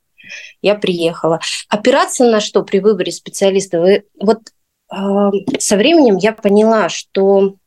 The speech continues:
интуитивно я всегда иду и остаюсь теми людьми, которые, ну,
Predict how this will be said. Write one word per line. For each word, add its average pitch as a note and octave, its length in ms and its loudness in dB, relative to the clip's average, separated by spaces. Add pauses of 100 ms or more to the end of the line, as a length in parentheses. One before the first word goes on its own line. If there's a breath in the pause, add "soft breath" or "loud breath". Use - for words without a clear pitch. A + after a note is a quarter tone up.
(500)
интуитивно G#3 640 2
я F#3+ 180 2
всегда G#3 420 0
иду A3 360 -2 (800)
и G#3+ 100 0
остаюсь G3+ 560 0
теми F3+ 220 0
людьми, F3+ 340 0
которые, G#3+ 600 0 (960 loud breath)
ну, E3+ 460 -6